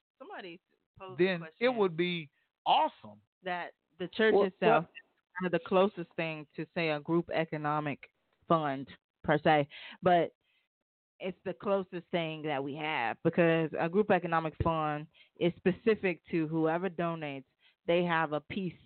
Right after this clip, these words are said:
Speaker 1: in the, the fund and, and the vision as to how it's actually implemented. Say we're gonna buy this property,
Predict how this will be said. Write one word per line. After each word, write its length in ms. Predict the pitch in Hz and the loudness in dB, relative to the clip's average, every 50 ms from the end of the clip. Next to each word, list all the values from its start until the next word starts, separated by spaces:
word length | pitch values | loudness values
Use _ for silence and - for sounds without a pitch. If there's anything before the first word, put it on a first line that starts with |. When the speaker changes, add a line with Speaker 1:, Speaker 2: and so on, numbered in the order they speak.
| _ _ _ _ - | _ _ _ _ -8
Speaker 1:
in 380 | 160 165 160 156 151 139 143 - - | -6 -4 -4 -4 -6 -8 -12 -6 -2
the, 380 | 151 151 147 143 139 139 139 143 _ _ _ _ _ _ _ _ _ _ _ _ _ _ _ _ _ _ _ _ _ _ _ _ _ _ _ _ _ _ - | 0 2 2 2 0 -2 -4 -6 _ _ _ _ _ _ _ _ _ _ _ _ _ _ _ _ _ _ _ _ _ _ _ _ _ _ _ _ _ _ 0
the 120 | 160 160 151 - | 0 0 2 2
fund 360 | - 180 156 143 113 110 131 - _ _ _ _ _ _ - | 2 2 2 0 -2 -4 -8 -12 _ _ _ _ _ _ -4
and, 220 | 160 160 151 - | -4 -2 -2 -2
and 160 | 135 170 160 | -2 -2 -2
the 60 | 160 | -2
vision 340 | 151 156 180 180 165 170 156 | 0 2 2 2 2 0 -2
as 100 | 156 156 - - | -4 -4 -4 -4
to 60 | 147 | -2
how 320 | 143 160 165 156 156 151 | 0 2 2 4 4 4
it's 160 | 135 135 139 - | 2 0 0 -2
actually 540 | 147 139 139 - - 127 131 127 131 139 - _ _ - | -4 -4 -4 -8 -10 -10 -8 -8 -8 -10 -14 _ _ -8
implemented. 480 | 170 160 - 151 147 135 120 110 - - _ _ _ _ _ _ | -8 -6 -6 -6 -8 -8 -8 -10 -12 -14 _ _ _ _ _ _
Say 100 | - 185 | 2 2
we're 100 | 170 175 | 4 4
gonna 160 | 175 175 165 160 | 2 0 0 2
buy 180 | 160 156 156 | 2 2 2
this 120 | 151 151 151 | 2 0 0
property, 440 | - 165 156 156 - - 160 160 | 0 2 2 2 0 -4 -8 -10